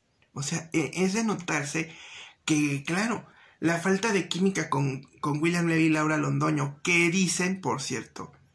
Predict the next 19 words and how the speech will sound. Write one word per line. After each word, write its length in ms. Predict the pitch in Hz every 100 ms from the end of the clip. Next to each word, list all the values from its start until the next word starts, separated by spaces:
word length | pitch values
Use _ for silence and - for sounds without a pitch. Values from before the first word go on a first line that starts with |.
| _ -
no 320 | 196 214 196
se 160 | 202
llevan 320 | 180 165 165 151
bien 240 | 147 139
en 200 | 139 139
pantalla. 840 | - 151 147 143 175 170 135 - -
Otro 460 | 185 202 202 190
punto, 640 | 185 196 214 - 170 - - _ - -
mis 140 | 139
suscriptores, 680 | - 135 139 151 147 143 - - - - _
tienen 460 | 185 226 240 226 -
que 120 | 202
haber, 480 | 196 180 190 208 _ _ _ _ _ _ -
eh, 280 | 156 - -
aparte 460 | 151 143 196 196 240
de 140 | 175
la 120 | 156
buena 360 | 156 180 190 190
química 600 | 170 170 165 143 139